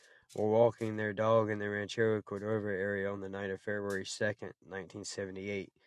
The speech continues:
near where five East Area Rapist attacks had occurred. Uh, the Magorys fled after a confrontation in the street, but were chased down and shot to death.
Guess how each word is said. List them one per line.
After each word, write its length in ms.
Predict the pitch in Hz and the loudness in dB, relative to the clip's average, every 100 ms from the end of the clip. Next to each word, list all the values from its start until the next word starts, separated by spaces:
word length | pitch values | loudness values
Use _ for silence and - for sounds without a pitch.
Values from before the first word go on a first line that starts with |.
| _ - _ _ - | _ -20 _ _ 0
near 160 | 110 | 0
where 200 | 104 98 | 2 -2
five 420 | - 113 117 113 - | 0 2 4 2 0
East 300 | 104 110 - | -6 -6 -4
Area 320 | 107 110 107 | 0 0 0
Rapist 460 | 104 107 101 95 - | -2 -2 -4 -10 -12
attacks 400 | - 101 90 - | -8 -6 -6 -6
had 160 | 98 | -8
occurred. 480 | 92 - 107 98 87 - _ _ - - | -8 -4 -2 -2 -4 -12 _ _ -20 -14
Uh, 200 | 92 92 | -10 -8
the 100 | 95 | -6
Magorys 480 | 98 104 101 98 | -4 -4 -2 -4
fled 380 | - - 110 110 | -8 -2 2 4
after 260 | 98 101 98 | 2 -2 -6
a 60 | |
confrontation 640 | 95 107 101 98 107 101 104 | -6 -6 -6 -6 -8 -6 -10
in 100 | 95 | -6
the 80 | 92 | -4
street, 360 | - 117 117 - _ _ _ _ _ _ | 0 0 0 -6 _ _ _ _ _ _
but 80 | 110 | -2
were 140 | 95 | 0
chased 400 | 101 - 113 107 | -2 0 0 0
down 240 | 113 117 107 | 0 2 2
and 120 | 95 | -2
shot 400 | - - 107 - | -4 0 2 0
to 100 | 80 | -6
death. 400 | - 87 73 - | -8 -8 -8 -12